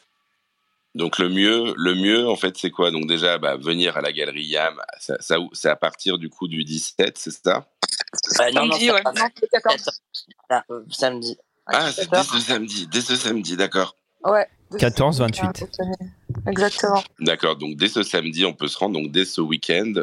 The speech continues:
Speaker 1: on peut aller, donc, euh, on peut aller à la Galerie Yam. Euh, et, euh, et ensuite, il y a tout un programme, donc il y a des, bah, des expositions. Nous, on sera là en effet le dix-sept et toute la semaine prochaine, ça continue jusqu'au vingt-huit. Bah, génial.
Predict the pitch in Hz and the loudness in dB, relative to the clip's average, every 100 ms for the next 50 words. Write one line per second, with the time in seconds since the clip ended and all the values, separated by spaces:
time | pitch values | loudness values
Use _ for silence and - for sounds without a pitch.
0 | - 76 - 80 80 87 95 67 65 78 | -4 -8 -2 0 4 4 2 -2 -10 -18
1 | - 69 65 64 65 62 53 50 - - | -12 -8 -6 -8 -10 -16 -16 -20 -20 -2
2 | 76 76 76 71 71 69 71 73 85 151 | 2 2 2 2 0 -2 0 2 2 -2
3 | _ _ - - - _ 80 80 - - | _ _ -20 -20 -20 _ 0 0 0 2
4 | 85 82 80 73 71 69 67 67 - 76 | 2 4 2 2 2 2 2 0 0 0
5 | 73 - 104 - 76 67 95 - 78 - | 0 0 0 2 2 0 -2 -2 -2 -2
6 | 76 71 90 113 73 - 67 69 65 65 | 0 2 0 -2 -6 -6 -6 -4 -6 -8
7 | - 65 64 65 69 - 69 67 - 80 | -10 -12 -12 -14 -8 -4 -2 -2 -2 0
8 | 92 85 73 - 67 69 65 65 65 65 | 2 2 0 0 0 -2 -4 -6 -6 -6
9 | 71 - 80 92 - - - 67 64 - | -10 0 2 2 -2 -16 -8 -4 -4 -6
10 | - 76 - 69 71 - 78 71 62 76 | -6 -4 -2 -2 -2 0 -2 -4 -4 -6
11 | - 71 69 90 - _ - - - 69 | -4 -4 -2 -4 -8 _ -16 -16 -14 -4
12 | 76 - 90 78 69 - 69 - - 69 | -2 2 2 2 0 -4 -6 -10 -4 2
13 | 67 67 82 73 76 | 2 2 2 0 -2